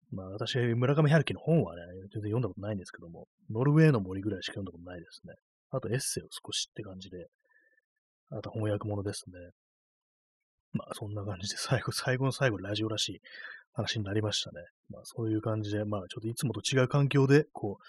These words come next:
あれですね、うまく撮れてるかわかんないですけども、また後でポッドキャストの方にも、ね、この、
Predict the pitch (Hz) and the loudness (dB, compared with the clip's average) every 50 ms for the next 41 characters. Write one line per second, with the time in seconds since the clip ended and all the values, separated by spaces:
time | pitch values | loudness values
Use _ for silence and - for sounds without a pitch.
0 | - - - - - - - _ _ _ _ _ _ _ 120 123 131 139 - - | -20 -20 -20 -20 -20 -20 -20 _ _ _ _ _ _ _ -4 -2 -2 -2 -4 -4
1 | - 101 98 98 98 107 131 123 131 131 - - 127 117 113 107 110 98 98 101 | -4 -4 -4 -4 -4 -6 -4 -2 -2 -2 0 0 0 0 0 -2 -2 -2 -2 -4
2 | 104 - 127 120 110 92 87 87 - - - 98 92 90 90 90 92 95 101 104 | 0 0 2 2 2 0 -2 -6 -10 -10 -8 -8 -8 -8 -10 -10 -8 -6 -6 -6
3 | - - - - - 113 - - 131 117 120 110 - - 101 95 - 110 101 95 | -6 -8 -10 -8 -8 -8 -4 -2 0 0 0 0 -2 -6 -6 -6 -6 -6 -6 -6
4 | 90 87 87 - - _ _ _ _ _ - - - _ - 95 90 95 90 | -6 -8 -10 -12 -14 _ _ _ _ _ -18 -18 -18 _ -14 -12 -12 -12 -14